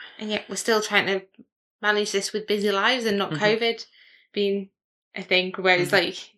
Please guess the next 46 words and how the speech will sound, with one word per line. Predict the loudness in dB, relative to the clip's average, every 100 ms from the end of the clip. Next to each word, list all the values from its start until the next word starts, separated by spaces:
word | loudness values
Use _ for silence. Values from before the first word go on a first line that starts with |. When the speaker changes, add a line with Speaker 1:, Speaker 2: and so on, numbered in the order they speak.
| _
Speaker 1:
you | -8
pick | -6 -4
up | 4
hobbies | 6 8 6 2
<laughs> | -2
when, | -2 0
Speaker 2:
<laughs> | -4 -6 -2
Speaker 1:
when | 2
you | 6
had | 6
time | 6 4 4
'cause | 0 -4
you |
Speaker 2:
Mm-hmm. | -4 0
Speaker 1:
couldn't | 0 0
socialise. | 0 0 0 -2 -12 _ _ -20
Speaker 2:
Yeah, | -20 _ _
but | -8
still | -4 -4
good. | -4 -8 -12
And | -14 _ 4
Speaker 1:
Yeah, | 4
Speaker 2:
still | 4 0
Speaker 1:
no, | 4
I'm | 4
Speaker 2:
learning. | 6
Speaker 1:
really | 4 4
enjoying | 4 4 4
it. | 0
I | 2
am. | 2 -2
Speaker 2:
Yeah. | -2
Speaker 1:
I | -2
think | -2 2
my | 4 4 2 -2 -8 _ _ _ _ -10
horizons | 2 6 6 6 -2 -8
of | -14
films | -12 -8 -8 -8 -14
have | -6 -6 -6 -12
changed | -10 -8 -8 -10 -8
and |
Speaker 2:
Yeah, | -4 -4
Speaker 1:
vastly. | -4
Speaker 2:
dramatically, | -6 -6 -8 -18 -14 -12 -6
yeah. | -4 0 0
<laughs> | -2